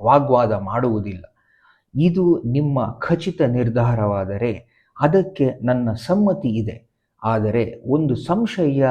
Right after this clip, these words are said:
ನನ್ನಲ್ಲಿ ಇನ್ನೂ ಇದೆ. ಅದೇನೆಂದರೆ ನೀವು ನನಗೆ ಬರೆಯಲು ಹೇಳಲಿರುವ ಸತ್ಯವನ್ನ ಭೂಮಿಯ ಶೇಕಡ ತೊಂಬತ್ತೊಂಬತ್ತು ಮಂದಿ ನಂಬುವುದಿಲ್ಲ"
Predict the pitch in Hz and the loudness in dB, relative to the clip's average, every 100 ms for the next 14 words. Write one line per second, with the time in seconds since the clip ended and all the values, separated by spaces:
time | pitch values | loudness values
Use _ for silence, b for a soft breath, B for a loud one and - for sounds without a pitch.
0 | 117 110 127 127 117 110 - 113 135 170 | 0 -2 -2 0 0 -2 -2 0 2 4
1 | 160 113 95 - _ _ _ _ _ - | 2 0 -6 -14 _ _ _ _ _ -6
2 | 117 117 117 113 104 98 104 123 123 - | 0 2 2 2 -2 -2 -2 -2 -4 -12
3 | - - 127 180 233 202 170 123 123 123 | -16 -6 2 4 4 2 0 -2 -4 -2
4 | 120 117 95 110 143 143 120 120 107 - | 0 0 0 2 4 4 2 2 0 0
5 | 113 151 151 123 117 117 107 104 - - | 2 4 4 2 0 0 -2 -4 -8 -10
6 | - 120 107 104 117 95 b b - - | -2 -2 0 -2 -4 -6 b b -10 -6
7 | - 180 185 160 139 120 117 - 135 139 | 4 6 6 2 0 -2 -2 0 0 2
8 | 120 117 117 - 147 165 170 - 135 127 | 2 2 0 -2 0 2 2 0 -2 -2
9 | 120 127 113 110 120 113 - 101 127 180 | -4 -4 -2 -2 0 -2 -4 0 4 4
10 | 185 147 113 101 | 6 4 2 -4